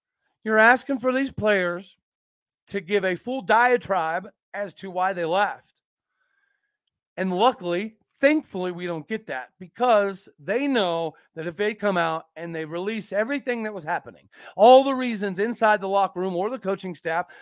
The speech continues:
that caused them, or even the field, that caused them to want to leave the university, if all of that stuff starts pouring out, then you, it, it gets to a point where you can't stop it, right? If you have such a negative problem, and it's not just one kid, but it's two kids, ten kids,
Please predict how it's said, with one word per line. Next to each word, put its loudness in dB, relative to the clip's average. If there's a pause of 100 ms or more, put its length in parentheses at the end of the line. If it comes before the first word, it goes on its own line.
(140)
that -2
caused 0
them, -4
or -2
even -6
the -8
field, -6 (220)
that -6
caused 2
them -4
to -4
want -2
to -14
leave -10
the -12
university, -4 (520)
if 6
all 6
of 0
that 2
stuff -2
starts -2
pouring 0
out, 0
then -6
you, -10
it, -14
it -18
gets -10
to -6
a -6
point -6
where -12
you -14
can't -8
stop -8
it, -14
right? -4 (460)
If -4
you 0
have 2
such 0
a -4
negative -4
problem, 4 (380)
and -2
it's -6
not -4
just -14
one -2
kid, -8
but -14
it's -20
two -8
kids, -8 (120)
ten -4
kids, -8